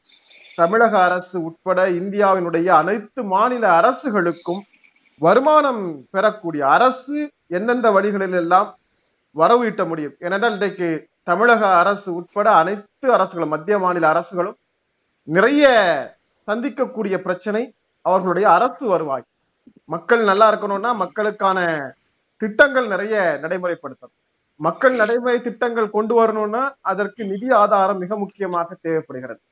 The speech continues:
So இது ஒரு சைக்கிள் செயின் போல, ஒன்றே ஒட்டு ஒன்று தொடர்ச்சியாக ஒரு கன்னி தொடர் போல வரக்கூடிய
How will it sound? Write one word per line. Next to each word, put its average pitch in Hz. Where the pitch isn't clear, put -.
So 269
இது 233
ஒரு 208
சைக்கிள் 254
செயின் 202
போல, 170
ஒன்றே 220
ஒட்டு 226
ஒன்று 196
தொடர்ச்சியாக 190
ஒரு 165
கன்னி 254
தொடர் 196
போல 175
வரக்கூடிய 180